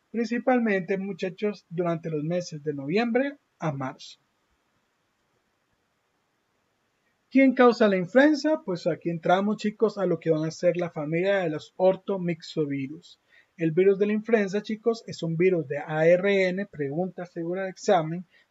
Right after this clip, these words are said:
de la familia de los ortomyxovirus. Hay tres tipos básicos del virus de la influenza, tipo A, tipo B, tipo C. Ustedes han oído influenza A, influenza B, influenza C,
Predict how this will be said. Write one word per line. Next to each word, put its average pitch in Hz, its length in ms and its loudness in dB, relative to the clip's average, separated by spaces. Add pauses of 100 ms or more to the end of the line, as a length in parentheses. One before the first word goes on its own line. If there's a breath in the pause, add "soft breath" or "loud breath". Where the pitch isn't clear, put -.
de 165 100 2
la 165 120 4
familia 170 500 0
de 185 80 2
los 151 260 -4
ortomyxovirus. 165 1300 -2 (340)
Hay 196 200 6
tres 220 240 0
tipos 202 400 -2
básicos 226 720 0
del 160 240 -2
virus 175 280 0
de 160 100 -2
la 147 80 -2
influenza, 254 600 2 (480)
tipo 170 380 0
A, 262 260 2 (440)
tipo 160 320 -4
B, 254 320 6 (400)
tipo 165 320 -2
C. 139 320 -16 (260)
Ustedes 190 240 -2
han 233 140 2
oído 247 320 8
influenza 190 680 -2
A, 233 440 2
influenza 165 500 -10
B, 220 320 6
influenza 180 540 -4
C, 160 180 0